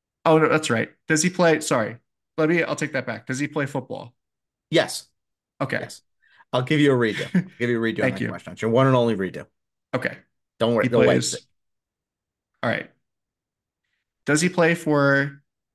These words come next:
Speaker 1: a team in the American Football Conference?
Speaker 2: No.
Speaker 1: Does he play in the National Football Conference?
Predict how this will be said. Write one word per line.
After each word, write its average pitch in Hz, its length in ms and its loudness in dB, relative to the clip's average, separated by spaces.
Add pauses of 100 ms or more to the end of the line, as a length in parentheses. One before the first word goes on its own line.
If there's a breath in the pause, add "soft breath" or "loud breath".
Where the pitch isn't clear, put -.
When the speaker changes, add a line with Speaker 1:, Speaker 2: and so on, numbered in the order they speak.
(500)
Speaker 1:
a 127 680 -2 (260)
team 175 500 0 (120)
in 143 180 -2
the 135 480 -4 (460)
American 151 540 -4
Football 147 380 -6
Conference? - 720 -8 (320)
Speaker 2:
No. 127 300 0 (1500)
Speaker 1:
Does 120 120 -4
he 127 60 -2
play 131 200 0
in 120 60 0
the 110 60 -2
National 120 380 -2
Football - 320 -10
Conference? - 640 -10